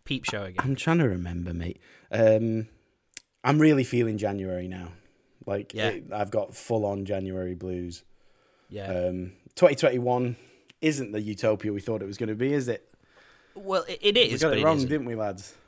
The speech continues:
Speaker 1: We did, yeah, we did.
Speaker 2: It's a fucking
Speaker 1: It's
Speaker 2: bummer.
Speaker 1: <laughs> It is. It's, it's,
Speaker 2: Um,
Speaker 1: it's,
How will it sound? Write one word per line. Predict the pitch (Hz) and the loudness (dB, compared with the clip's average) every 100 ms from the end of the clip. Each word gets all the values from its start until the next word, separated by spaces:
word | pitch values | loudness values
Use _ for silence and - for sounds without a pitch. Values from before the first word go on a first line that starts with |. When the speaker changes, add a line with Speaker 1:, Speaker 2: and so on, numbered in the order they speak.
| _ | _
Speaker 1:
We | 117 | -10
did, | 101 95 90 | -8 -10 -10
yeah, | 92 87 | -14 -16
we | 101 | -16
did. | 95 87 80 _ _ | -16 -18 -20 _ _
Speaker 2:
It's | - 113 | -12 -8
a | 123 | -8
fucking | 123 160 107 | -4 -4 -4
Speaker 1:
It's | 98 - | -6 -2
Speaker 2:
bummer. | 131 131 95 - _ _ _ _ _ _ _ _ _ _ _ | -2 -2 -6 -12 _ _ _ _ _ _ _ _ _ _ _
Speaker 1:
<laughs> | - - - - - - _ | 0 0 -2 -14 -18 -20 _
It | 127 | -4
is. | 123 104 - - | -2 -2 -6 -10
It's, | 113 - - - - | -12 -6 -4 -4 -4
it's, | 143 139 - | -6 -4 -4
Speaker 2:
Um, | 104 104 | -4 0
Speaker 1:
it's, | 101 104 104 101 - | 0 0 -8 -8 -10